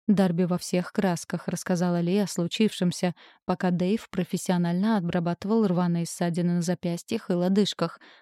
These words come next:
которые Эмили успела перевязать. Она спросила про Трента, и Дэйв вкратце описал его состояние.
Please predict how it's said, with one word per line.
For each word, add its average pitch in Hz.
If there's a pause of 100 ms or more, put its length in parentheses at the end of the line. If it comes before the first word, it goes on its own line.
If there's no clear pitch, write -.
(100)
которые 175
Эмили 180
успела 170
перевязать. 175 (420)
Она 233
спросила 254
про 175
Трента, 190
и 190
Дэйв 180
вкратце -
описал 180
его 170
состояние. 185